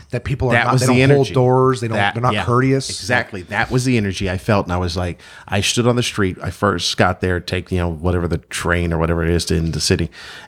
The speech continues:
Speaker 2: And I was like, "Yeah, I don't like this at all." And that was the energy. The energy was that type of just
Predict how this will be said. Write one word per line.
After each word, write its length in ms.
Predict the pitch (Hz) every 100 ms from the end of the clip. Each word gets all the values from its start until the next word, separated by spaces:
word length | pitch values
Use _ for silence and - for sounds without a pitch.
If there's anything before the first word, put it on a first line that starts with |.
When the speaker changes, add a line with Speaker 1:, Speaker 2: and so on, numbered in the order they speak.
| -
Speaker 2:
And 160 | 92 85
I 60 |
was 160 | 85 -
like, 400 | 80 78 - - -
"Yeah, 260 | 85 -
I 60 | 82
don't 220 | 87 -
like 220 | - -
this 280 | - - -
at 80 | -
all." 200 | - -
And 100 | -
that 140 | 101 90
was 120 | 98
the 80 | 107
energy. 300 | 104 90 87
The 180 | 98 107
energy 300 | 135 131 127
was 400 | 98 92 90 - - - -
that 260 | 85 95 -
type 300 | 101 90 87
of 180 | 85 - _ - _
just 300 | - 90 -